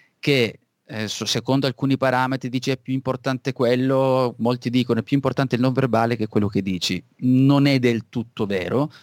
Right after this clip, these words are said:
ci sono dei casi in cui funziona, in altri meno, però è vero che, ad esempio, avere una modulazione vocale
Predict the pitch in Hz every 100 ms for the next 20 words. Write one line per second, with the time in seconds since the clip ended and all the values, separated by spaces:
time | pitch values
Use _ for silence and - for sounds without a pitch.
0 | - 110 - 113 107 - 113 107 101 98
1 | 98 113 107 92 - 110 101 - 104 95
2 | 95 - 101 104 180 123 90 127 - _
3 | 226 131 147 113 117 151 107 - 113 110
4 | 135 101 - 78 - - _ _ 123 117
5 | 147 170 139 120 117 117 110 - 117 107
6 | 101 98 87 87 104